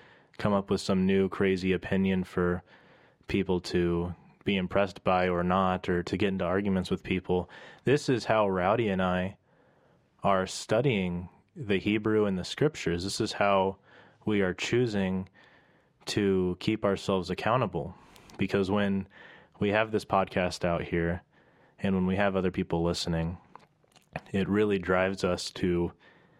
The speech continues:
continue on a consistent basis, you know, a-, as, as opposed to just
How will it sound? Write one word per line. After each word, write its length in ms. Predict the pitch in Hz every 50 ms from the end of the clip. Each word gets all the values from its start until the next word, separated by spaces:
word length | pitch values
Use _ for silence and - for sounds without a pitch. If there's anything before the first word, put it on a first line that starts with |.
| _ _ _ -
continue 480 | - 190 190 - 135 135 131 117 107
on 160 | 98 95 92
a 60 | 90 -
consistent 560 | - 90 90 - - 92 - - 90 85 85
basis, 800 | 85 87 90 87 - - - 87 - - - - - - - - _ _ - - - - - - - _ _ _ _ _ _ _ _ _ _
you 140 | - 95 92
know, 320 | 87 85 82 82 80 78 -
a-, 40 | -
as, 360 | 98 92 - - 95 95 95
as 200 | - 101 101 95
opposed 420 | 90 - - 98 92 92 - -
to 80 | - 92
just 480 | 85 92 85 80 - - - - -